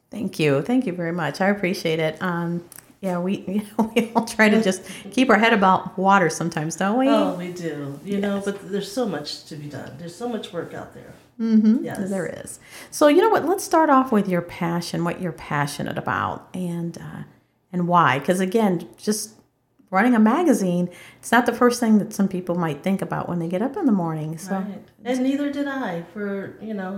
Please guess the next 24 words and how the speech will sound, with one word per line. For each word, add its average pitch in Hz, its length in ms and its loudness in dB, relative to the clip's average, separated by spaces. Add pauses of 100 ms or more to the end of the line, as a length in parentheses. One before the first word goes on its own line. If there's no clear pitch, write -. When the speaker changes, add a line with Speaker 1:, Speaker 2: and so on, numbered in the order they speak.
Speaker 2:
most 214 280 -8
of 214 80 -10
my 202 120 -6
life. 196 420 -8 (440)
Um, 190 460 -2
I 254 240 -6
really 233 520 -6
am, 202 460 -4 (680)
um, 170 440 -6
focused 233 540 -6
on, 160 680 -6
um, 151 400 -10
developing 156 800 -6 (680)
leaders. 135 560 -10 (540)
I 180 60 -6
never, 185 760 -2 (480)
not 196 300 -4
always 190 480 -2 (200)
thought 151 220 -2
of 185 140 -6
it 233 160 -6
that 240 220 -8
way. 240 400 -4 (580)
Um, 180 680 -6